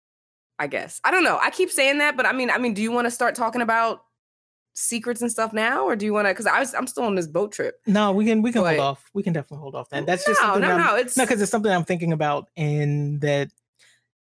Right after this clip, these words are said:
Speaker 2: Morio's here and you kinda have
Speaker 1: I think that's what I'm wanting
Speaker 2: He's
Speaker 1: to
Speaker 2: on
Speaker 1: talk
Speaker 2: someone's
Speaker 1: about. Like,
Speaker 2: payroll, but, like
Speaker 1: No, I don't think so. This is what I'm saying. I think, again, what this does, and again, actually, I don't wanna say no, because this is my own personal opinion. If you
Speaker 2: Mm-hmm.
Speaker 1: think that, that, that's totally cool. I
Speaker 2: Yeah.
Speaker 1: just,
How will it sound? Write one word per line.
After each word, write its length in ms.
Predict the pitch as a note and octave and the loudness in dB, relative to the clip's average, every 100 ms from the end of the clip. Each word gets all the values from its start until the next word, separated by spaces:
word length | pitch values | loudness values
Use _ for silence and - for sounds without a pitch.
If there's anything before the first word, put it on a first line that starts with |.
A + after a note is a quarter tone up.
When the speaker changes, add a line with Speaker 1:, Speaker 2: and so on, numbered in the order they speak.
| _ | _
Speaker 2:
Morio's 760 | - D#3 D#3+ F#3 G#3 G3 F3+ E3 | -2 2 4 4 4 4 2 -2
here 580 | - D#3 D3+ D3 C#3+ - | -4 -2 -2 -2 -4 -8
and 460 | D3+ C#3+ C#3 C3+ C#3+ | -8 -6 -6 -8 -12
you 120 | D3+ | -14
kinda 240 | - D#3 D#3 | -6 -4 -2
have 520 | D#3+ C#3+ C#3 C#3 C#3 _ _ - - | -2 0 -2 -4 -12 _ _ -14 -4
Speaker 1:
I 100 | A#3+ | -2
think 240 | A#3+ D#4 | -2 -2
that's 180 | C4 B3+ | 0 0
what 100 | B3 | 2
I'm 120 | A3+ | 2
wanting 160 | G#3 B3+ | 2 2
Speaker 2:
He's 60 | C#4 | 2
Speaker 1:
to 40 | |
Speaker 2:
on 60 | B3 | 2
Speaker 1:
talk 80 | |
Speaker 2:
someone's 280 | G#3 G#3+ G3 | 4 4 2
Speaker 1:
about. 40 | - | 2
Like, 80 | G3+ | 2
Speaker 2:
payroll, 320 | G3 E3+ D3+ | 2 2 0
but, 200 | D3 D#3+ | -2 -4
like 180 | D#3 C#3 | -2 -2
Speaker 1:
No, 400 | A3 C#4 D#4 B3 | 0 0 0 0
I 40 | G#3+ | 0
don't 200 | B3+ - | -2 -6
think 180 | C4+ C4+ | -8 -8
so. 180 | - D3+ | -6 -8
This 120 | C4+ | -8
is 80 | C4 | -6
what 80 | |
I'm 80 | A#3 | -6
saying. 160 | A#3 F#3 | -4 -4
I 120 | F#3+ | -4
think, 340 | - C#4 B3+ _ | -6 -10 -10 _
again, 520 | F#3 E3+ F3+ D#3+ D3 | -10 -4 -2 -2 -6
what 200 | D#3 D#3+ | -6 -6
this 160 | F3 E3+ | -6 -6
does, 160 | D#3 - | -6 -6
and 160 | F#3 | -4
again, 200 | F#3 F3+ - _ _ | -2 -2 -4 _ _
actually, 480 | - A#3 B3+ B3 A3+ _ _ _ _ _ _ | -4 -4 -4 -6 -8 _ _ _ _ _ _
I 80 | G3+ | 0
don't 100 | A3+ | 2
wanna 120 | A3 | 2
say 180 | G3+ F3+ | 2 2
no, 400 | E3+ G3 F#3+ E3 | 2 2 2 0
because 320 | E3+ E3+ F3+ | -2 -2 -4
this 160 | D#3 F3+ | -4 -6
is 60 | F3 | -2
my 160 | E3+ | 0
own 140 | D3+ D#3 | 0 -2
personal 260 | E3 D3+ | -6 -6
opinion. 340 | C#3+ G3 D#3 - | -8 -6 -6 -2
If 160 | E3+ | 0
you 80 | E3 | 2
Speaker 2:
Mm-hmm. 80 | D#3 | 2
Speaker 1:
think 160 | G#3 F3+ | 0 0
that, 140 | D#3 | -2
that, 100 | D#3+ | -4
that's 300 | E3+ E3 - | -4 -4 -8
totally 380 | - - F#3 D#3+ | -10 -6 -4 -4
cool. 320 | - A3 D3+ G3 | -4 -4 -2 0
I 120 | D#3 | 2
Speaker 2:
Yeah. 80 | C#3+ | 2
Speaker 1:
just, 240 | G2 - | 0 -2